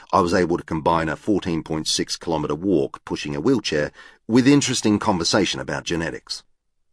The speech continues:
I would read while she spoke to her husband, whose level of comprehension was difficult to determine, but definitely low. Daphne had been named after the plant that was flowering at the time of her birth on the twenty-eighth of August. On each birthday,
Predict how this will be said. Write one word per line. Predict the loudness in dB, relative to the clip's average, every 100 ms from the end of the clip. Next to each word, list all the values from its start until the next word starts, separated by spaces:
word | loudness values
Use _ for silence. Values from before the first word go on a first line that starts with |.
| _ 0
I | 2
would | 4 2
read | 4 4 2 0
while | 0 0
she | -2 -6
spoke | -4 -2 -2
to | -4
her | -8 -6
husband, | -4 -4 -8 -8
whose | -4 -4 -4 -2
level | -2 -2
of | -8 -6
comprehension | -6 -6 -4 -4 -2 -4 -4
was | -4 -4 -2 0
difficult | 0 -2 -8
to | -6
determine, | -6 -4 -4 -4 -6 -6 -8
but | -2
definitely | -2 -2 -6 -6 -6
low. | -2 0 -2 -6 _ _ _ _ _ _ -20 _ _ _ _ _
Daphne | 2 2 2 0
had | 0 0
been | 0 2
named | 0 0 0
after | 0 -2
the | -6 -8
plant | 0 2 2 -2 -6
that | -6
was | -4 -4 -4
flowering | -8 0 2 4 2 -2
at |
the | -6
time | -6 -6 -6
of | -6
her | -6
birth | -2 -2 -2 -8 -14 -8
on | -6
the | -6
twenty-eighth | -8 -6 -6 -8 -12
of | -2
August. | 0 0 -4 -14 -18 _ _ _ _ _ _ _ _ _ _ _ _ _
On | 2
each | 2 2
birthday, | 2 0 0 -4